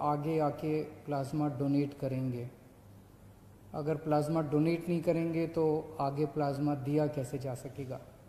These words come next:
तो सबसे ज़्यादा ज़रूरी है कि ज़्यादा से ज़्यादा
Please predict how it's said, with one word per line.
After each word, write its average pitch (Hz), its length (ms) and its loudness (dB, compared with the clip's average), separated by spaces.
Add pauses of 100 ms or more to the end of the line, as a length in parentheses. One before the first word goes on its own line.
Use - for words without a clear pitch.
(760)
तो 160 100 -2
सबसे 175 480 0
ज़्यादा 156 320 4 (100)
ज़रूरी 151 380 2
है 147 180 0
कि 151 240 -2
ज़्यादा 143 320 0
से 147 180 -4
ज़्यादा 143 380 -2